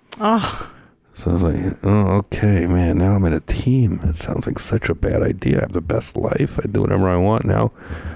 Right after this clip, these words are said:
Speaker 2: I gotta, like, partner up." And Penn's, I asked Penn, and he's like, he's like, "Well, no," I go, "How, how does it work with you and Teller?" He goes, "Well, I mean, no,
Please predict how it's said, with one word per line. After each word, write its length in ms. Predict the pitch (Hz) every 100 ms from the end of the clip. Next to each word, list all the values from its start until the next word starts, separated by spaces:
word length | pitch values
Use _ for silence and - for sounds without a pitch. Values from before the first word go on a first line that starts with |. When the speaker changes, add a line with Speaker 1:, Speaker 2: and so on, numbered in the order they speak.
| - -
Speaker 2:
I 120 | -
gotta, 240 | 95 92 87
like, 340 | 85 76 - _ _ _ - - 82 -
partner 460 | - 107 - 85 104
up." 360 | 113 85 - - - - - -
And 200 | - -
Penn's, 400 | - 143 131 98 - -
I 140 | - 98
asked 320 | 110 104 -
Penn, 260 | - 117 117
and 100 | 90
he's 140 | 90
like, 340 | 92 87 80 - - - _ _ _ _ _ _ _ -
he's 180 | 95 98
like, 180 | 95 98
"Well, 280 | 113 120
no," 280 | 117 117 120 -
I 100 | 110
go, 140 | 110
"How, 180 | 123 113 -
how 140 | 117
does 160 | 117 113
it 40 |
work 260 | 107 135 -
with 100 | 95
you 160 | 101 101
and 140 | 92
Teller?" 320 | - 135 113
He 80 | 98
goes, 200 | 87 87
"Well, 420 | 92 92 90 82 -
I 60 | 90
mean, 420 | 85 - - - -
no, 420 | 90 90 95 90